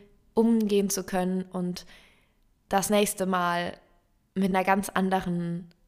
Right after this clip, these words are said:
Einstellung an die Sache ranzugehen. Der vierte Punkt für einen guten Auftritt ist der Moment davor. Im Schauspiel überlegt man sich, bevor man eine Szene betritt,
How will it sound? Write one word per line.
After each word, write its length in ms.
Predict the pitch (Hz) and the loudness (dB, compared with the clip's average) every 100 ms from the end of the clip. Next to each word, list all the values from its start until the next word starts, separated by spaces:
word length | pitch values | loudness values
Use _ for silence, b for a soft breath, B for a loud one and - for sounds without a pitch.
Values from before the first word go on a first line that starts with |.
| _ | _
Einstellung 720 | - 185 - 175 175 175 170 165 | -2 0 0 0 0 -2 -4 -6
an 160 | 180 | -6
die 60 | 175 | -6
Sache 300 | 180 175 180 | -6 -8 -8
ranzugehen. 520 | 185 180 - - 165 - _ _ _ _ - | -8 -8 -10 -14 -16 -20 _ _ _ _ 2
Der 200 | 240 254 | 4 4
vierte 440 | - - 180 170 | 0 0 0 0
Punkt 540 | 156 - 170 269 - - - - - _ - | -4 -2 -2 -2 -6 -12 -18 -20 -20 _ -16
für 320 | - 247 269 | -4 6 6
einen 280 | 214 214 208 | 6 4 2
guten 300 | 226 233 202 | 0 0 0
Auftritt 640 | 175 175 - - 185 196 - - | 2 0 -2 -2 -2 -2 -12 -8
ist 360 | - - - - _ | -4 -4 -6 -12 _
der 120 | 208 | 2
Moment 540 | 196 196 185 185 - - | 4 4 4 2 -2 -2
davor. 500 | 180 - 170 - 175 - _ _ b b b b b b - | -4 -2 -4 -4 -8 -18 _ _ b b b b b b -2
Im 160 | 220 | 2
Schauspiel 720 | 214 254 285 - 226 226 247 254 B B B | 6 6 6 2 0 2 2 -2 B B B
überlegt 360 | 202 214 262 | 4 4 4
man 140 | 254 233 | 2 0
sich, 140 | 233 | 0
bevor 240 | 208 208 | -2 -2
man 120 | 196 196 | -2 0
eine 240 | 180 180 | 0 0
Szene 360 | - - 214 226 | -2 0 2 0
betritt, 480 | 226 - 233 220 | -2 -2 -4 -4